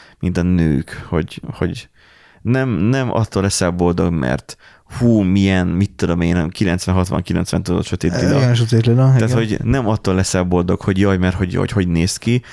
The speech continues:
Speaker 1: hanem önmagától.
Speaker 2: Mhm,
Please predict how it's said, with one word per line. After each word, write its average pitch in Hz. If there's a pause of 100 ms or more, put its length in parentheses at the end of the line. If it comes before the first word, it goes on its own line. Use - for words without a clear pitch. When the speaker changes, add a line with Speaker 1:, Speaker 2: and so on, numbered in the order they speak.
(140)
Speaker 1:
hanem 113
önmagától. 87 (3750)
Speaker 2:
Mhm, 139